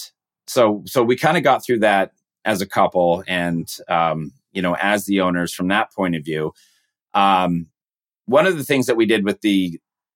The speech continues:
previous owners was we, uh, because they were in a hurry to get this done as much as we were, um,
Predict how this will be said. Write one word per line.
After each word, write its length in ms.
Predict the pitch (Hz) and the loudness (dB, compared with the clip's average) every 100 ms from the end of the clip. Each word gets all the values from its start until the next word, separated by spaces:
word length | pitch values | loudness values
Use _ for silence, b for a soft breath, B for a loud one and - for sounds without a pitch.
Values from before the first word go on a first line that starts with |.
| - | -8
previous 400 | 143 143 135 - | -2 0 0 0
owners 380 | 107 101 95 101 | 0 2 0 0
was 260 | 104 98 87 | -4 -4 -6
we, 420 | 120 120 117 107 | -2 0 0 0
uh, 260 | 101 98 85 73 _ _ _ _ | 0 0 -2 -6 _ _ _ _
because 260 | 131 135 143 | -2 0 2
they 140 | 131 | 2
were 120 | 139 127 | 2 0
in 120 | 110 | 0
a 40 | |
hurry 380 | - 107 98 98 | -2 0 2 0
to 140 | - | -2
get 200 | 90 92 | -4 -4
this 160 | - 95 | -4 -4
done 200 | 98 90 | -2 -2
as 120 | 85 | -2
much 200 | 90 87 | -6 -6
as 120 | 85 | -8
we 240 | 85 110 117 | -2 2 2
were, 440 | 90 85 78 82 _ _ _ _ _ | 2 0 -2 -6 _ _ _ _ _
um, 560 | 101 98 92 90 87 | 0 2 2 2 -2